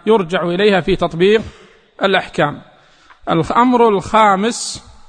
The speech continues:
أنه وثيق الصلة بمعرفة أحكام الحلال والحرام، وهذا هو الأصل، أنه وثيق الصلة بمعرفة أحكام الحلال والحرام. كيف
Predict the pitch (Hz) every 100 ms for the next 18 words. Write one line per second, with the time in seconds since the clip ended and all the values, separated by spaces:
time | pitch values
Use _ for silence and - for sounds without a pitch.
0 | - - _ _ _ 175 208 240 233 208
1 | 202 240 214 202 - 226 233 247 190 190
2 | 220 220 214 214 202 214 214 190 - 202
3 | 202 185 170 180 190 180 180 160 202 254
4 | 240 214 196 185 185 - 175 151 113 -
5 | _ _ _ _ 165 185 196 185 170 156
6 | 208 165 - - - _ _ _ 170 -
7 | - 196 220 202 170 196 202 180 160 147
8 | 165 160 135 202 190 160 147 170 180 214
9 | 254 - - - _ _ _ - 175 202
10 | - 175 175 170 175 165 - - _ _
11 | - 233 143 -